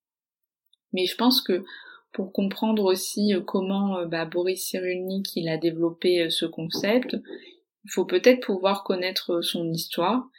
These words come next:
Et, euh, je ne sais pas si vous l'avez déjà, euh, lu ou entendu, mais j'ai trouvé ça, euh,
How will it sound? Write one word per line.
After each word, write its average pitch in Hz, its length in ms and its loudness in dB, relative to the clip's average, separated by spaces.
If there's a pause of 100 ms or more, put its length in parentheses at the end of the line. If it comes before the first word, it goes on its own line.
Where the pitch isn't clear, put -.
(600)
Et, 170 280 4
euh, 165 140 2
je 175 100 -4
ne 175 80 -4
sais 180 100 -4
pas 247 120 6
si 262 120 -2
vous 208 80 0
l'avez 170 200 4
déjà, 180 540 0
euh, 160 280 -2 (100)
lu 208 220 4
ou 180 100 0
entendu, 170 640 2
mais 190 100 2
j'ai 175 140 -4
trouvé 175 240 -4
ça, 190 320 0
euh, 165 120 -4